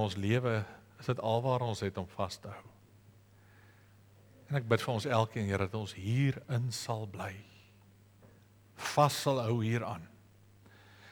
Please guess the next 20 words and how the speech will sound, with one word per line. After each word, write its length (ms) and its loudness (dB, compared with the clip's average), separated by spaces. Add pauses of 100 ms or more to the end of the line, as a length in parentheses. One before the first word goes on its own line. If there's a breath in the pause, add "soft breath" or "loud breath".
(120)
Dat 120 10
ons 140 4
nie 120 8
meegesleep 760 6
sal 160 4
word 240 6
deur 200 4
elke 320 8
nuwe 280 4
stroom 480 4
en 80 0
elke 320 2
nuwe 320 4
dwaling 440 8
wat 120 0
op 160 -2
ons 100 -2
pad 260 0
kom 200 0
nie, 80 0